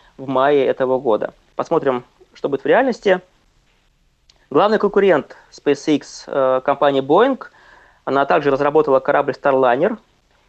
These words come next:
для полетов к М К С. И, э, год назад я рассказывал, что в ближайшее время должен был быть старт корабля Starliner к М К С, но он на несколько месяцев был перенесен, и только в декабре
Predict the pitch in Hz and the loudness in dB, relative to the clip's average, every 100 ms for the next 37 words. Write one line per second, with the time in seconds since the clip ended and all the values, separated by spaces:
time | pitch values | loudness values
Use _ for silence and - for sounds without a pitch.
0 | _ _ 147 160 160 151 - 156 151 156 | _ _ -2 0 2 0 0 -4 2 4
1 | 156 156 - - _ - 165 175 170 160 | 4 2 -6 -20 _ -8 -4 0 4 6
2 | 156 151 151 185 175 160 156 220 - 147 | 4 2 0 0 0 0 2 2 2 0
3 | 151 - 175 190 175 147 139 - 131 131 | 0 0 0 4 4 4 2 -2 -2 -2
4 | 156 156 175 170 160 175 151 135 151 147 | -2 2 2 2 0 2 2 2 2 0
5 | 135 139 139 131 - 143 143 - 143 151 | 0 0 2 0 -8 -4 -4 0 0 0
6 | 277 - - 151 151 156 160 151 156 151 | -2 -14 -6 -2 0 0 2 2 2 0
7 | 143 147 151 147 151 - 180 185 175 - | -2 -4 0 2 2 0 2 4 4 4
8 | 175 180 160 139 - _ _ - 156 156 | 4 4 2 0 -2 _ _ -4 -2 -2
9 | - 165 151 147 143 143 143 156 156 196 | -4 -2 -2 -2 -2 -2 -2 -2 0 2
10 | 277 294 - _ _ - 208 214 196 202 | 2 0 -16 _ _ -4 -4 0 2 2
11 | 202 170 135 147 170 156 151 170 214 | 2 0 0 -4 0 0 2 2 2